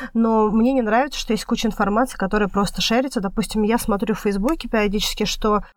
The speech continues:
мои друзья запостили в такую-то группу такой-то вопрос, при том, что иногда эти вопросы, м, сильно отличаются от того образа, который транслируется вовне, да.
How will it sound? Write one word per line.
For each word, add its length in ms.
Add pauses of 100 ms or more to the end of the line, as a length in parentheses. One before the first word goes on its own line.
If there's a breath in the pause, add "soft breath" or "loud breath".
мои 240
друзья 460
запостили 480
в 80
такую-то 460
группу 340
такой-то 480
вопрос, 500
при 140
том, 180
что 360
иногда 540
эти 200
вопросы, 580
м, 600
сильно 340
отличаются 760
от 280 (260)
того 240
образа, 320
который 320
транслируется 1000 (100)
вовне, 580
да. 220